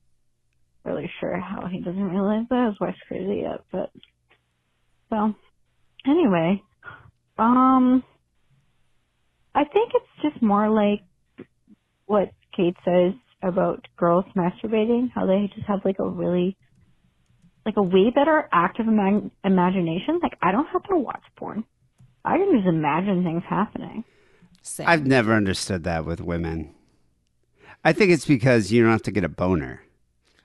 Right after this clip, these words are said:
Speaker 2: No, I think it's because women are generally more intelligent than men.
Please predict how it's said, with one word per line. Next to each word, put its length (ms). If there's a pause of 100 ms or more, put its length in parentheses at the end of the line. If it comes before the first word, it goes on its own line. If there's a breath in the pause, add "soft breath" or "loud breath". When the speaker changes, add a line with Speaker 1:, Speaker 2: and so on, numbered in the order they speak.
(140)
Speaker 2:
No, 160
I 160
think 180
it's 220
because 580
women 400
are 140
generally 500
more 240
intelligent 540
than 180
men. 380